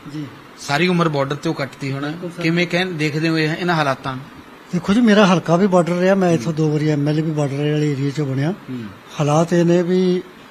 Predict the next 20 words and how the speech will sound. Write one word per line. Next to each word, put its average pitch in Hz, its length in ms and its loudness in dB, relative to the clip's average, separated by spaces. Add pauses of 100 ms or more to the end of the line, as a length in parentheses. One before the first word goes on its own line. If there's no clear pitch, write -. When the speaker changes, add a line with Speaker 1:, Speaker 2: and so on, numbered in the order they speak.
(260)
Speaker 1:
ਜਦੋਂ 160 240 0
ਤਾਂ 185 140 2
ਇਹੋ 175 140 2
ਜਿਹੀ 185 140 0
ਟੈਨਸ਼ਨ 175 400 -2
ਬਣਦੀ 139 380 -2
ਆ, 127 40 -4
Speaker 2:
ਹੂੰ। 131 340 -10 (440)
Speaker 1:
ਉਦੋਂ 190 280 0
ਤੇ 185 140 0
ਆਣ 170 240 4
ਕੇ 165 260 2
ਲੋਕਾਂ 160 420 0
ਨੂੰ, 156 280 0 (840)
ਲੋਕਾਂ 165 280 0
ਕੋਲ 156 120 0
ਸਹਿਯੋਗ 170 440 2
ਵੀ 175 120 2
ਮੰਗਦੇ 156 460 2
ਆ, 151 260 0